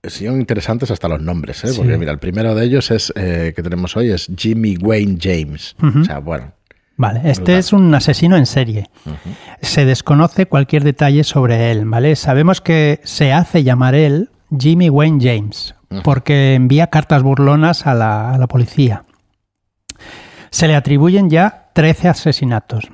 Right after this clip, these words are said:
Speaker 2: ¿vale? El primero en Salt Lake City, y ha dejado un rastro de cadáveres por todo Estados Unidos. Al principio seguía un modus operandi,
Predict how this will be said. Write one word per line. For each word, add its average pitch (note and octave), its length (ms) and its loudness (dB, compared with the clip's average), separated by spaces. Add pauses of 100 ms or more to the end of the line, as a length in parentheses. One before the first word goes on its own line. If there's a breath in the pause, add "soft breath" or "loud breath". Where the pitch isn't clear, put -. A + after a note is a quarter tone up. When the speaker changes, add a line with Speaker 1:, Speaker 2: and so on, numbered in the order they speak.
(160 soft breath)
Speaker 2:
¿vale? C3 220 0
El C3+ 80 -2
primero B2+ 360 0
en D3 80 4
Salt C3+ 280 2
Lake C3 180 -2
City, G#3+ 340 0 (800 loud breath)
y D3 120 0
ha C3+ 60 2
dejado D3+ 360 2
un D3 240 4
rastro C#3 400 2
de C#3+ 100 2
cadáveres C3+ 640 2
por C3 220 -4
todo C3 420 2
Estados B2 480 -2
Unidos. A#2 540 -2 (2000 loud breath)
Al D#3+ 160 2
principio F#3+ 500 2
seguía D3+ 300 2
un E3+ 60 2
modus D3+ 360 2
operandi, A#2 540 -2